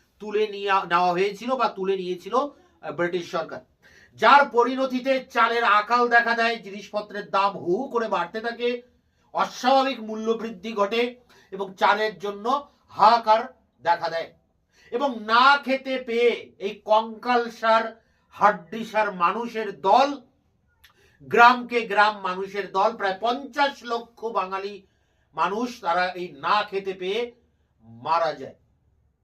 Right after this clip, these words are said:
এবং এই দ্বিতীয় বিশ্বযুদ্ধের এই প্রেক্ষাপটে এই যে তেতাল্লিশের মনমন্তর, উনিশশো তেতাল্লিশের মনমন্তর দেখা দিল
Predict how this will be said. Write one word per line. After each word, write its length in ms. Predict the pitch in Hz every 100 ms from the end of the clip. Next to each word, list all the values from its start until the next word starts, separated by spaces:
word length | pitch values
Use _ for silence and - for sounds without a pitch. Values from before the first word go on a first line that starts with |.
| _ _ _ _ -
এবং 180 | 202 226 226
এই 260 | 220 247 269 254 - _ _ _ _ _ _ _ _ -
দ্বিতীয় 460 | 143 226 233 277 254
বিশ্বযুদ্ধের 600 | 220 - 247 226 190 233
এই 140 | 220 -
প্রেক্ষাপটে 640 | 190 190 214 202 196 214 233 233 - _ -
এই 220 | 196 269 254
যে 80 | 247
তেতাল্লিশের 680 | 233 190 208 208 208 196 208
মনমন্তর, 720 | 170 175 190 190 202 190 202 156
উনিশশো 240 | 175 180
তেতাল্লিশের 500 | 185 180 190 185 185
মনমন্তর 580 | 170 170 175 175 170 180 170 - _ _ _
দেখা 320 | 160 170 175 180
দিল 120 | 165